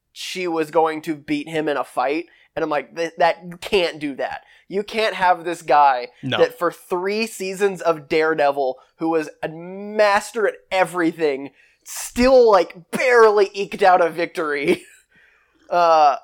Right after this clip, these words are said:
Speaker 1: have this kid that doesn't know how to fight supervillains beat them." And so I was, I was, I appreciated that
Speaker 2: Mm-hmm.
Speaker 1: basically he just kept brushing her off, and she h-, stood no chance with him. Um, but
Speaker 2: Yeah.
Speaker 1: then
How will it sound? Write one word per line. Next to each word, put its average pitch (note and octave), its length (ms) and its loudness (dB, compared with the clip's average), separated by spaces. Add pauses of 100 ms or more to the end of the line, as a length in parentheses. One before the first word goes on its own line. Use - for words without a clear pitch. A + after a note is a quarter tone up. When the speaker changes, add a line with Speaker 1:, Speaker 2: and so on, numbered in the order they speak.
(200)
Speaker 1:
have F3 380 0
this F3 300 -4 (140)
kid E3+ 420 0
that D#3 200 -4
doesn't D#3+ 280 0
know D3+ 140 0
how D3 160 0
to C#3+ 60 -4
fight D3 320 -2
supervillains C3 1120 -8 (440)
beat B2+ 280 -8
them." - 200 -14 (300)
And D3+ 220 -8
so D#3+ 200 2
I E3 60 2
was, D#3 180 -2
I D#3+ 120 0
was, D#3 160 -6
I D#3 60 -2
appreciated E3+ 600 -4
that D#3 120 0
Speaker 2:
Mm-hmm. - 40 -16
Speaker 1:
basically D#3 460 -4
he E3+ 260 -14
just D3+ 280 -6
kept D#3+ 240 -4
brushing D#3 560 -4
her D3+ 180 -2
off, B2+ 460 0 (380)
and D3 320 -6
she E3+ 260 -6
h-, D#3 120 -10
stood D3+ 380 -2
no D3+ 260 0
chance B2+ 400 -8
with B2 160 -10
him. G#2+ 280 -16 (840)
Um, C3 540 -2 (760)
but F#3 140 2
Speaker 2:
Yeah. A#2+ 80 -4
Speaker 1:
then F#3+ 500 0